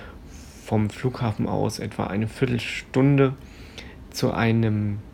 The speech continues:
Bootsanleger gefahren und von dort aus dann mit einem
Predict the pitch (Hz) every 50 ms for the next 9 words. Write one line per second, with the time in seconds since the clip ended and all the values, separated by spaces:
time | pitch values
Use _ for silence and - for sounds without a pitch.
0 | - - - - - - - - 123 143 175 - - - - 131 139 143 143 147
1 | 143 127 147 143 139 135 - - - - - 135 - - - 127 123 123 127 131
2 | 131 135 - - - - - - - - - - - - - - - - - -
3 | - 110 113 113 113 113 113 113 113 107 - - - 110 110 113 113 107 98 104
4 | 101 110 107 - - - 98 101 110 107 104 - - - - - 101 101 107 113
5 | 113 107 104 - - - 104 104 107 107 104 101 104